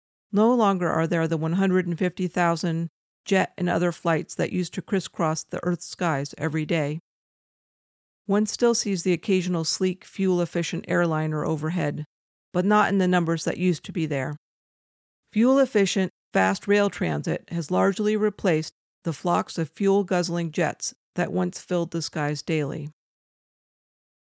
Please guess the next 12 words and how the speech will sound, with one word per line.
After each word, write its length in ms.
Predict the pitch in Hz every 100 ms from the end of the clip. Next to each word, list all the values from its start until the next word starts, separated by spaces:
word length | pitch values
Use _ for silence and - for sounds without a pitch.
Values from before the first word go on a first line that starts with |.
| _
The 100 | 208
economy 520 | 202 226 214 240 262
has 180 | 220 196
been 180 | 185 180
stable 440 | - 190 165 170
for 180 | - 170
as 140 | 165
long 240 | 180 175 180
as 100 | 165
anyone 400 | 160 160 151 151
can 220 | 170 156
remember. 500 | 156 170 165 135